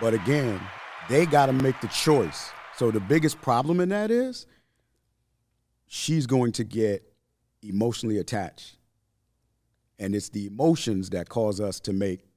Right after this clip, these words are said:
wrong, bad decisions. See, most of us don't realize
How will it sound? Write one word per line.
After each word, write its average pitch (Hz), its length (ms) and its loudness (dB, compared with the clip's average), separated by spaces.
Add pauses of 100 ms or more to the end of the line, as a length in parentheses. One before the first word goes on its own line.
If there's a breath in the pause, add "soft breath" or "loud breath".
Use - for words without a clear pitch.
(140)
wrong, 95 240 -6
bad 101 300 -4
decisions. - 600 -16 (520)
See, - 180 -2
most 147 300 6
of 131 100 2
us 113 120 0
don't 107 200 0
realize 101 580 0